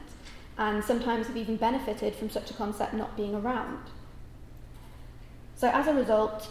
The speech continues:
people in privileged positions are less likely to accrue epistemic benefits like metalucidity, and so they're overall at an epistemic disadvantage.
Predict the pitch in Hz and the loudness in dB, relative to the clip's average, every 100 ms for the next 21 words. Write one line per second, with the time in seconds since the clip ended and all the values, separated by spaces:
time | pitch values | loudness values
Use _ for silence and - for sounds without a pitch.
0 | - 285 285 285 269 269 254 240 - - | -2 0 4 4 6 6 6 4 4 0
1 | 208 - 208 214 - 220 254 269 254 240 | 0 0 0 0 2 4 6 4 2 2
2 | 247 220 - 214 - 208 208 226 208 - | 2 -2 0 0 2 4 2 0 -2 -2
3 | 214 - 214 214 269 - - 220 - - | -2 0 0 2 -2 -4 -2 -2 -2 -4
4 | - 220 220 208 208 220 214 - 269 294 | 0 0 2 0 0 0 0 -2 0 -2
5 | - - 226 233 233 214 214 233 240 240 | -4 -6 -4 2 4 4 6 6 6 6
6 | 226 208 202 - - 214 - 208 202 196 | 6 2 2 0 -2 -4 -4 -2 -2 -2
7 | - - - 208 220 208 - - - | -4 -6 -4 0 0 0 -4 -6 -8